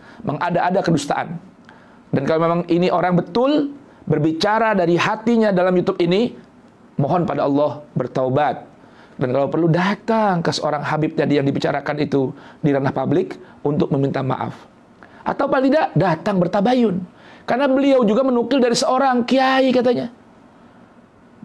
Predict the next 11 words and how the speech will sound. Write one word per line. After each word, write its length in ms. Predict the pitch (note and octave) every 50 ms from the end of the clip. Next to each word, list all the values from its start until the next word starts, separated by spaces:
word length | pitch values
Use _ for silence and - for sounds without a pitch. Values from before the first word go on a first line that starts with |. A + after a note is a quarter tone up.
| - - -
tentang 260 | F#3 F#3+ G3 - C4 A#3+
kom-, 200 | A#3 A#3 A#3 A#3 - - - -
yang 160 | F3+ G#3 G#3+ G#3+
mengomentari 720 | A3 A3 A3 A3 A3 A3+ G#3+ G#3 A#3 C4 C#4+ C#4+ - - - - - - - -
pandangan 420 | - - G3 G#3 G#3 G#3+ G#3 B3 B3+
si 140 | - - G3+
Habib 240 | G#3+ A#3 B3 A#3+ -
ini, 380 | A#3+ C#4 C4+ B3+ C#4 C#4+ - - - - - - - - - - - - - - - -
Habib 260 | - - F#3 G#3+ A#3+
sepuh 320 | - - G#3+ - C4 B3
ini. 300 | A#3+ B3 C4 C4 A#3 -